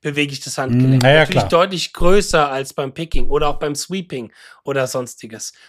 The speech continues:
Speaker 1: Auch bei so Sachen wie, wie, ähm, sagen wir nicht blöd, nicht Alternate Picking, sondern ja, äh, Down Picking o-, only. Also nur Down Pick Sachen
Speaker 2: Mhm.
Speaker 1: zum Beispiel. Auch alles, alles Handgelenk, nichts aus dem Unterarm. Weil es halt auch so viel Kraft kostet und Griff viel
Speaker 2: Oh,
Speaker 1: Kraft
Speaker 2: ja, stell dir
Speaker 1: zehrt.
Speaker 2: mal vor, du musst da Master
Speaker 1: Äh.
Speaker 2: Puppet spielen oder so.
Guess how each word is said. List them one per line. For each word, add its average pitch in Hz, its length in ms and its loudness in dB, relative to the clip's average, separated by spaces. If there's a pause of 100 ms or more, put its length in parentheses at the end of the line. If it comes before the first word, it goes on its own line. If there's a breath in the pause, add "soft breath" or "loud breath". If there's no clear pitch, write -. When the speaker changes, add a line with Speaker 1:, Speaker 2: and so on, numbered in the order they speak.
Speaker 1:
Auch 175 260 2
bei 175 180 4
so 165 100 -6
Sachen 170 360 -4
wie, 160 320 -4 (280 soft breath)
wie, 151 380 -6
ähm, 135 840 -4 (1200 loud breath)
sagen 175 240 0
wir 175 60 2
nicht 170 120 -6
blöd, 190 280 -2
nicht 185 200 -4
Alternate 185 460 0
Picking, 185 260 -8
sondern 165 260 -2
ja, 165 220 2
äh, 143 100 -2
Down 170 320 0
Picking 180 280 -4
o-, 170 260 0
only. 160 360 -2
Also 131 200 -8
nur 180 160 0
Down 165 320 0
Pick 147 180 -10
Sachen 110 240 -2
Speaker 2:
Mhm. - 60 -10
Speaker 1:
zum 107 200 -20
Beispiel. 101 320 -18
Auch 113 120 -20
alles, 151 400 -4
alles 165 300 -6
Handgelenk, 165 460 -6
nichts 156 180 -8
aus 143 100 -6
dem 143 120 -8
Unterarm. 135 420 -8
Weil 135 80 -4
es 143 100 -8
halt 175 120 -4
auch 175 80 -6
so 202 120 -8
viel 220 160 -8
Kraft - 440 -2
kostet 175 340 -4
und 147 80 -8
Griff 175 180 -10
viel 196 160 -4
Speaker 2:
Oh, 226 60 -2
Speaker 1:
Kraft 180 320 2
Speaker 2:
ja, 135 120 4
stell - 120 0
dir 180 60 4
Speaker 1:
zehrt. 170 100 2
Speaker 2:
mal 156 60 2
vor, 165 140 4
du 151 60 2
musst 160 160 0
da 147 80 0
Master 147 320 0
Speaker 1:
Äh. 139 80 -4
Speaker 2:
Puppet 151 260 -6
spielen 165 340 -2
oder 156 200 0
so. 156 260 0